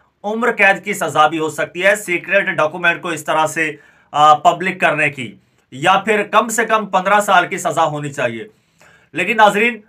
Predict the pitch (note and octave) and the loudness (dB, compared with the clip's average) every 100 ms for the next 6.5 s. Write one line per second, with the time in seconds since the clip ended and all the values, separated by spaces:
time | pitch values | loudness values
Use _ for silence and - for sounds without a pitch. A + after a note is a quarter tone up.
0 | _ _ D3 F3+ F#3+ F#3 F3 G3 F#3 F3 | _ _ -4 -2 0 2 4 2 2 -2
1 | F3 D#3 D#3+ E3+ E3 E3+ D3+ D3+ D3 F3 | -4 2 2 2 0 -4 0 -2 -2 -10
2 | - _ G3 G#3 - F#3+ - E3 F#3 F#3 | -12 _ -8 -6 -6 -8 -2 -2 -2 -4
3 | F3+ E3+ D#3 D3+ C#3+ F3+ D#3 A2+ G#2+ - | -8 -8 -10 -8 -8 -8 -10 -10 -12 -12
4 | _ _ _ _ - D3+ F3 D#3 D3+ G3+ | _ _ _ _ 2 4 4 2 -2 -2
5 | G3 F#3+ - G3 E3+ E3+ E3 E3+ E3 D3 | 0 0 0 -4 2 2 2 -2 -4 -2
6 | D#3+ D3+ F3+ F#3 - | -2 0 -2 -2 -10